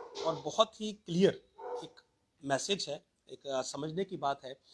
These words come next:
कि overburden होकर जो पढ़ाई हम लोग करते हैं उसका outcome उतना होता नहीं है। दरअसल चीज़ें जो हैं वो आप उस हिसाब से डिज़ाइन करिए, plan करिए कि जितनी आपकी efficiency है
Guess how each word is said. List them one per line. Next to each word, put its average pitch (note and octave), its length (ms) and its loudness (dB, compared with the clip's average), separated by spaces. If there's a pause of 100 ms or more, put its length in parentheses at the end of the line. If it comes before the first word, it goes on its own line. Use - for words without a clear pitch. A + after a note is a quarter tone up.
(320)
कि - 220 -10
overburden A3 540 10
होकर F3 300 -2
जो F3+ 140 -4
पढ़ाई D#3 440 0
हम E3+ 180 -4
लोग D#3+ 180 -4
करते D3 260 -10
हैं B2+ 180 -12 (600)
उसका G#3+ 340 8
outcome F3 540 6
उतना D#3+ 400 -2 (300)
होता F#3+ 220 10
नहीं B2 240 4
है। A2 160 -8 (440)
दरअसल G3 520 8 (720)
चीज़ें G3+ 320 10
जो G#3+ 100 12
हैं F3+ 420 8
वो E3+ 120 8
आप E3+ 260 10
उस A3 160 -4
हिसाब F3 280 6
से G3 240 0
डिज़ाइन D#3 440 4
करिए, D#3+ 320 2
plan E3 360 6
करिए D#3 300 0
कि E3+ 140 -4
जितनी D3+ 300 0
आपकी F3 280 8
efficiency F3 520 2
है E3 240 4